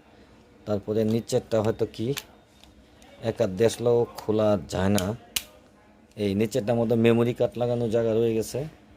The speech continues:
আহ, খুবই সুন্দর একটা ক্যামেরা,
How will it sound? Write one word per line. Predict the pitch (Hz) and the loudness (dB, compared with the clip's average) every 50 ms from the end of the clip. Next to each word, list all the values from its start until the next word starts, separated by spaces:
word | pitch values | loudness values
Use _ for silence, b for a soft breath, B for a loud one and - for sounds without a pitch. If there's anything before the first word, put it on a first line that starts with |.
| - - - - - - - - _ _ - - - | -20 -20 -20 -20 -20 -20 -20 -20 _ _ -20 -18 -12
আহ, | 90 90 92 92 90 92 90 - - | -8 -6 -6 -4 -4 -6 -8 -6 -4
খুবই | 107 104 110 | -2 -2 -2
সুন্দর | 104 - 120 120 120 117 120 120 120 | -2 -2 -2 -2 0 2 2 2 0
একটা | 120 - - - 117 110 113 107 - - | -2 -6 -6 -6 -4 -4 -4 -4 -8 -6
ক্যামেরা, | - 123 117 113 113 113 131 151 | -4 -2 0 0 0 0 -2 -2